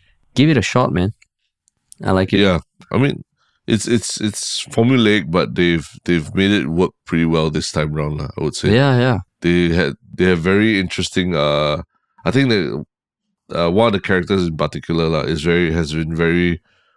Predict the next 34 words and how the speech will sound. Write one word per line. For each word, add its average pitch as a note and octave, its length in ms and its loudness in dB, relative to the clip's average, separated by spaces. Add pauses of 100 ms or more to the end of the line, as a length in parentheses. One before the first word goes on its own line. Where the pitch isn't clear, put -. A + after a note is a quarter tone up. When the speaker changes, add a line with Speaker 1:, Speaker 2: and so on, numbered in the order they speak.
(160)
Speaker 2:
uh, C#2+ 360 0
well, E2+ 720 0 (280)
uh, - 340 -2 (120)
thought E2 240 -2
out D2+ 200 -2
and C#2+ 160 -6
everything. D#2 380 -4 (680)
Uh, C#2 380 2
Speaker 1:
Mm. G#1+ 80 -2
Speaker 2:
and E2+ 120 0
it, D#2+ 440 0
it F#2 60 0
leads G2+ 320 2
to F#2 100 2
a E2+ 80 2
very, F#2 640 2
a - 100 -6
very, E2+ 400 -2
uh, C#2+ 500 -4 (680)
iconic F2 460 0
moment E2 500 0
in, D2 320 -6
in D2 120 -6
the D2 100 -4
season D#2 380 -4
also, D#2 260 -2
lah, E2 160 0 (420)
which, E2 160 0
Speaker 1:
Mm, F#2 320 2
mm. D#2 400 -4
Speaker 2:
which F#2+ 180 0
has F2 200 0
led G#2 260 0
to E2+ 480 0